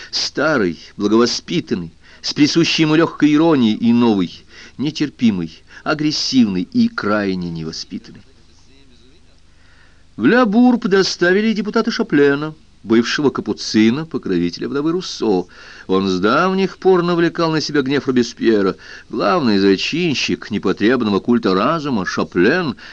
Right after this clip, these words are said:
по мнению Робеспьера, своим непристойным и кощунственным красноречием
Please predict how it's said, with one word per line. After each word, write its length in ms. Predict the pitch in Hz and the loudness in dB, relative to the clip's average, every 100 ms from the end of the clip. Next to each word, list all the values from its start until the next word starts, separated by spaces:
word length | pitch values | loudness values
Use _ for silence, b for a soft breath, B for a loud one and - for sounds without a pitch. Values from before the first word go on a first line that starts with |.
| B | B
по 120 | 95 | -6
мнению 360 | 92 110 147 113 | -2 0 2 2
Робеспьера, 800 | 98 95 - 92 92 98 120 | 2 0 -4 -2 2 4 2
своим 320 | 139 - 101 92 | 0 -2 -4 -4
непристойным 840 | 85 95 - - 95 104 113 123 | -6 -6 -6 -2 4 4 2 -2
и 20 | |
кощунственным 720 | 120 98 - 120 135 - 107 90 | -6 -6 -4 -4 -6 -6 -6 -4
красноречием 800 | 98 98 90 90 92 - 143 | -6 -4 0 0 0 -4 -8